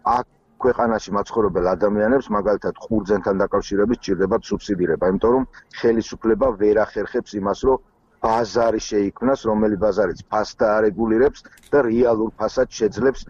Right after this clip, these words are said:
მოსახლეობა თავის მი-, თავისი მიერ ნაშრომით მიღებული პროდუქციის რეალიზებას. აი ეს არის. მე თვითონ ამავდროულად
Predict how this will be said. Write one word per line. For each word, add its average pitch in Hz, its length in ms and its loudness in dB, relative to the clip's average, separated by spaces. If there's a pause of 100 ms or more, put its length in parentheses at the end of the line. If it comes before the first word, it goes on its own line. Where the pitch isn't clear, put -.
(220)
მოსახლეობა 107 720 2
თავის 104 380 -2
მი-, 101 180 -6 (120)
თავისი 107 500 -2
მიერ 98 340 2
ნაშრომით 110 720 0
მიღებული 104 400 0
პროდუქციის 107 640 -4 (220)
რეალიზებას. 104 1040 0 (300)
აი 117 140 2 (120)
ეს - 120 -2
არის. 65 280 -8 (240)
მე 123 160 2
თვითონ 127 320 -4
ამავდროულად 107 720 0